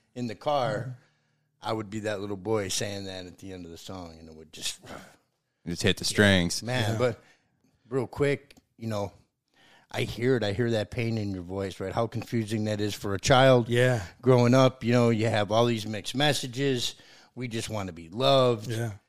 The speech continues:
Speaker 1: 'Cause at that age, you just want affection. You just don't wanna be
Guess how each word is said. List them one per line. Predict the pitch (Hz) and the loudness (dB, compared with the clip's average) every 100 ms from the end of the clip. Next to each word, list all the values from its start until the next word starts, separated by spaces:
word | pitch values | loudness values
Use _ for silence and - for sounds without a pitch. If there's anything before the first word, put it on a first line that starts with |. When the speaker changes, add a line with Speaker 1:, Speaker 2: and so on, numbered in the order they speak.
| _ | _
Speaker 1:
'Cause | - 107 | -12 -10
at | 104 | -6
that | 110 104 | -4 2
age, | 131 135 113 | 4 2 0
you | 107 | -2
just | 110 - | -2 0
want | 92 90 | -4 -4
affection. | - 156 139 - 135 127 | 0 2 2 2 2 4
You | 117 | 2
just | 104 101 - | -2 -8 -6
don't | 113 - - - | -8 -8 -16 -10
wanna | 98 95 | -8 -8
be | 90 95 87 | -10 -14 -16